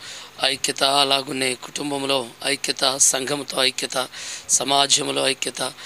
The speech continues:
కనుక ప్రజలు ఎట్టివారైనా వారితో ఐక్యత కలిగి, వారిని క్రీస్తుతో ఐక్యపరచటానికి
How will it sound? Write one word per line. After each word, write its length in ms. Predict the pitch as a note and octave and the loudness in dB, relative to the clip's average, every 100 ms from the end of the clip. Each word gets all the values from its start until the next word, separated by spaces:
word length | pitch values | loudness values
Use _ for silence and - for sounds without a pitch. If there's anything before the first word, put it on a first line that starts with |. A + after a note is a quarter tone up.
| - - - | -16 -16 -10
కనుక 260 | D#3+ D3 D3 | -6 -2 2
ప్రజలు 580 | C#3 C#3 C#3+ C#3 D3 C#3+ | 2 2 -2 0 2 0
ఎట్టివారైనా 760 | C3 D3+ C#3+ C#3 C#3 C#3+ D3 - - - - - | -2 0 2 4 2 2 -2 -6 -18 -18 -12 -2
వారితో 320 | C#3 C3+ C#3+ | 0 0 0
ఐక్యత 280 | C#3 - C#3+ | 0 0 -4
కలిగి, 400 | C#3+ C#3 C3+ D3 | 0 0 0 0
వారిని 360 | D3+ C#3 C#3 | 0 0 -2
క్రీస్తుతో 720 | C3 - D3 - D3+ - D3 C#3+ - - - - - | -6 -4 0 0 0 0 0 -2 -12 -14 -16 -6 -2
ఐక్యపరచటానికి 1200 | C#3+ - D3 D3 A#2+ - D3+ C3+ C3 C#3+ C3+ | 0 0 -2 0 2 2 2 2 0 0 0